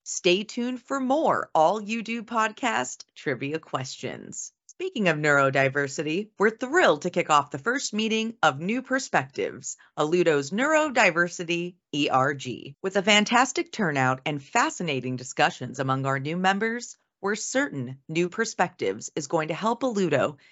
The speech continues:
set the gold standard for neurodiversity in twenty twenty-three. For more information and an invitation to the next call,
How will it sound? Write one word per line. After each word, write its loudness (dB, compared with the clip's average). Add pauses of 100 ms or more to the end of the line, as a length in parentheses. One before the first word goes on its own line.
(140)
set 0
the 0
gold 0
standard -2 (160)
for 4
neurodiversity 2 (120)
in 0
twenty -2
twenty-three. -2 (100)
For -2
more 4
information 0
and 0
an -6
invitation -2
to -4
the 0
next -2
call, 0